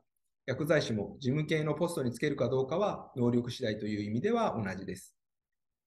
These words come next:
薬剤師の能力が認められれば、ポストにつける可能性は大いにあります。ぜひ、熱意のある方に入っていただきたいと思っております。職種や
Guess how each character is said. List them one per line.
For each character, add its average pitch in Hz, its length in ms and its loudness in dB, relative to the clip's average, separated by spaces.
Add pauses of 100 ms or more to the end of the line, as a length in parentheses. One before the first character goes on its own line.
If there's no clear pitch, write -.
(220)
薬 143 180 0
剤 247 160 4
師 247 140 0
の 151 100 0
能 170 160 2
力 139 160 0
が 110 100 -2
認 104 200 -4
め 113 100 0
ら 107 80 0
れ 110 100 -2
れ 107 100 -2
ば、 - 440 -8
ポ 151 80 -2
ス 147 80 -4
ト 143 80 0
に 117 100 2
つ 120 100 -8
け 127 100 2
る 117 80 0
可 117 100 -4
能 113 160 0
性 147 160 2
は 190 260 0
大 170 140 4
い 135 40 0
に 104 100 -2
あ 92 40 -4
り 92 80 -6
ま 92 120 -12
す。 - 120 -20 (520)
ぜ 202 120 6
ひ、 - 300 -2 (140)
熱 147 240 2
意 131 60 4
の 117 100 4
あ 123 40 4
る 135 80 2
方 120 220 0
に 139 180 -2 (380)
入 120 120 4
っ 120 100 0
て - 80 -2
い 110 80 0
た 117 100 2
だ 113 100 2
き 113 80 -6
た 127 80 4
い 123 100 2
と 208 160 4
思 147 160 2
っ - 80 -6
て 107 80 -2
お 101 60 2
り 98 60 -2
ま 95 140 -8
す。 - 240 -18 (3500)
職 165 300 -2
種 214 240 0
や 214 320 4